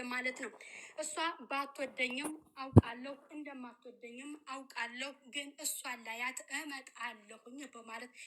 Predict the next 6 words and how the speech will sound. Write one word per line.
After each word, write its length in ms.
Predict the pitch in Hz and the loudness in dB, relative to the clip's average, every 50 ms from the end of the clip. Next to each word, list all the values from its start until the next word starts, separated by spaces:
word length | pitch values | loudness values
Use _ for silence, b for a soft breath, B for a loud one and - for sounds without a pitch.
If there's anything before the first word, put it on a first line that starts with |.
| B B | B B
ለዴቭ 320 | 311 311 330 311 285 - 240 240 247 - _ _ - | -10 -2 0 0 0 0 -2 -6 -6 -6 _ _ -10
ይመልስለታል። 960 | 269 277 262 247 226 220 220 220 214 - - 233 240 240 240 - - 240 233 B B B B B B B B 302 | -8 -8 -6 -6 -6 -4 6 8 8 8 8 6 0 0 0 0 0 -4 -4 B B B B B B B B -8
ባርኮቴም 580 | 277 320 330 330 311 - 311 311 311 320 320 285 269 | -2 -2 -2 -2 0 -2 -2 4 4 4 4 2 -4
ወደ 180 | 277 285 269 285 285 294 - 294 277 | -6 -4 -2 -2 -2 -4 -2 -6 -4
ኪችን 340 | 277 - 262 - - 262 247 - - - - | -4 -4 -4 -4 -4 -6 -6 -8 -14 -10 0
ሄዶ 220 | - 277 262 247 | 2 2 2 2